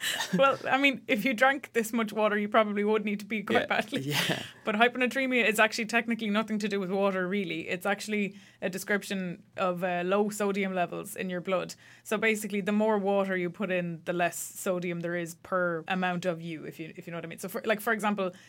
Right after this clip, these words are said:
Speaker 1: if you make a glass of my waddy with one part of my waddy and five parts water, if you then top that up to a full pint of water, there's less my, you know, there's less my
Speaker 2: Yes.
Speaker 1: waddy per unit of water now. It's the same thing. Um, so basically, you're a massive glass of my waddy, uh,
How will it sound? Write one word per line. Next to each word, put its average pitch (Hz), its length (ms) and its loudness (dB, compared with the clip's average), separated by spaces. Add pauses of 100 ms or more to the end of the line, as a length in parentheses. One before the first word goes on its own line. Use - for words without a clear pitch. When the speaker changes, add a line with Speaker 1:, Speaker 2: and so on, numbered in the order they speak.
(160)
Speaker 1:
if 190 120 0
you 220 100 2
make 202 460 0
a 180 280 2
glass 180 300 0
of 180 60 -6
my 180 140 0
waddy 175 320 0
with 165 120 -6
one 180 240 -2
part 175 200 -2
of - 40 -12
my 175 140 -2
waddy 165 300 -2
and 160 200 -8
five 165 260 -2
parts 165 260 -4
water, 170 360 -6 (320)
if 180 160 -4
you 202 120 2
then 190 340 2 (580)
top - 260 2
that 190 180 4
up 180 180 2
to 190 160 0
a 170 40 0
full 190 300 0
pint 185 260 -2
of 165 80 -8
water, 170 260 0
there's 170 200 -4
less 185 260 2
my, 175 240 -2
you 190 140 -4
know, 165 160 -2
there's 175 160 -4
less 185 200 2
my 196 120 2
Speaker 2:
Yes. 185 80 2
Speaker 1:
waddy 175 220 2
per 175 180 -2
unit 170 280 -4
of 160 80 -6
water 165 220 -2
now. 165 160 -6
It's - 100 -8
the 196 60 -6
same 190 240 0
thing. 170 240 -4 (340)
Um, 160 340 0
so 180 100 -8
basically, 196 380 -2
you're 180 180 2
a 175 60 2
massive 180 280 -4
glass 160 220 -4
of 165 80 -8
my 160 100 -4
waddy, 165 320 -4 (500)
uh, 165 420 0